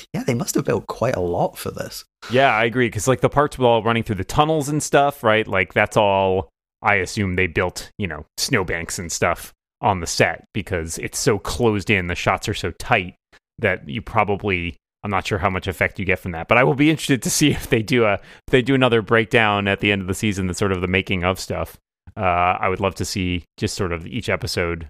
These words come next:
Speaker 2: a little bit more in terms of the production that goes on there. But it's a, a lot of this episode takes place in space too, which is, um, something that we haven't seen as much of. Uh, they kinda dip in and out at points, but it felt like, you know, with the X-Wing fights and stuff like that, there was a lot more,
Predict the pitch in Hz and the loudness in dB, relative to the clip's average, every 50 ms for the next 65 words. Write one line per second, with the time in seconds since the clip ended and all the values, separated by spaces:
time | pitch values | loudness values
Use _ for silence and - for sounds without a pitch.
0 | - _ - 113 101 101 95 85 95 92 98 95 90 90 87 85 82 - _ _ | -14 _ -4 -2 -2 -2 -2 -2 -6 -4 -4 -2 -2 -2 -2 -4 -6 -10 _ _
1 | _ _ - 117 104 - 101 95 87 85 85 80 80 90 85 82 82 - - 92 | _ _ -6 -6 -4 -2 -2 -2 -2 -4 -6 -6 -4 -4 -4 -4 -6 -6 -4 -2
2 | 95 87 - - 101 87 87 82 - 90 85 87 87 87 90 87 85 82 82 - | -2 -2 -4 -6 -8 -8 -8 -6 -6 -6 -4 -2 -2 -4 -4 -4 -6 -8 -8 -4
3 | - 98 104 98 - 120 110 101 101 - - 113 117 101 - 139 131 139 160 170 | -2 -2 0 0 2 2 2 2 0 -2 -4 -4 -2 0 0 4 4 4 4 4
4 | 151 127 139 120 110 120 110 - 123 107 - 127 117 - 101 90 82 - - - | 2 0 0 0 0 -2 0 0 -2 0 0 0 0 0 -2 -6 -6 -6 -4 0
5 | - 107 120 139 - - - - 123 120 131 139 127 104 - - 98 95 90 92 | 0 0 0 0 -6 -8 -4 -2 -2 -2 -2 -2 -6 -6 -4 -2 -4 -4 -4 -6
6 | - - - - - _ _ _ _ _ _ _ - - 107 98 95 92 87 87 | -8 -10 -12 -14 -20 _ _ _ _ _ _ _ -8 -2 0 0 0 0 -2 -4
7 | 87 90 - - - 107 98 - - 98 95 90 90 95 92 76 - 104 104 117 | -8 -10 -10 -6 -4 -4 -2 -2 -2 -2 -2 -2 -2 -4 -4 -2 0 -2 -2 -2
8 | 120 - - 131 123 123 127 127 117 - 123 123 - - 139 131 143 156 151 - | -4 -4 -2 -2 0 0 0 -2 -2 -2 -2 -2 0 0 0 0 -2 -4 -6 -12
9 | - - _ _ _ _ _ _ _ - - 104 87 90 90 98 92 - 107 104 | -18 -20 _ _ _ _ _ _ _ -8 -4 -2 -2 0 0 -2 -4 -4 -4 -2
10 | 110 110 107 110 107 - - 113 101 92 87 113 107 - - 107 98 92 90 87 | -2 0 0 0 0 2 0 0 0 0 0 0 0 0 -2 -2 -2 0 0 0
11 | 95 101 113 - - - 117 120 117 - - - 92 92 - - - 117 104 - | 0 0 -2 -6 -4 -2 -2 -2 -2 -6 -4 -4 -4 -4 -4 -6 -6 -8 -4 -2
12 | - 98 98 98 90 92 - - - 90 90 90 90 87 - 90 92 - - - | -2 -2 0 0 -4 -4 -4 -6 -6 -4 -4 -4 -4 -4 -4 -4 -4 -6 -6 -8
13 | 98 87 87 85 - 92 87 85 - - 98 87 - 92 90 - 95 87 - 113 | -8 -8 -8 -8 -6 -6 -6 -6 -8 -8 -10 -8 -6 -6 -6 -4 -6 -6 -4 -2
14 | 92 87 92 - - 98 92 87 85 87 90 90 90 92 104 101 92 90 87 85 | -2 -2 -2 -4 -8 -8 -8 -6 -4 -2 0 0 0 -2 -2 -2 -2 -2 -2 -2
15 | 82 80 - | -4 -6 -8